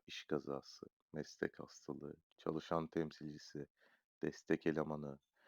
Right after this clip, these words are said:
iş güvenliği uzmanı, iş yeri hekimi kimdir, diğer sağlık personeli kimdir gibi kavramları öğreneceğiz.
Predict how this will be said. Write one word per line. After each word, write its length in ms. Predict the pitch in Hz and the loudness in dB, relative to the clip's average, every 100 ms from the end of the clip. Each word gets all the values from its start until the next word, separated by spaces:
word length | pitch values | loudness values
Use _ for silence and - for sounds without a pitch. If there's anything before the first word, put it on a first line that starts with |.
| _ _ | _ _
iş 120 | - | -10
güvenliği 420 | - 85 82 82 | 2 4 6 4
uzmanı, 460 | 80 78 80 76 76 | 0 -2 -2 -2 -2
iş 220 | 71 - | -4 -4
yeri 160 | 78 78 | 0 0
hekimi 320 | 73 - 78 | 0 -6 -10
kimdir, 680 | - 76 73 - - - - _ _ - | -2 -2 0 -2 -4 -12 -18 _ _ 4
diğer 180 | 90 85 | 4 4
sağlık 380 | - 80 80 | 2 0 2
personeli 400 | 90 82 - 85 - | 0 0 0 -6 -2
kimdir 340 | - 92 80 | -2 0 -2
gibi 220 | 78 90 | 0 2
kavramları 640 | 117 92 85 80 78 71 71 | 6 6 6 4 2 -2 -4
öğreneceğiz. 560 | 73 76 92 110 - | -4 -4 -4 -4 -8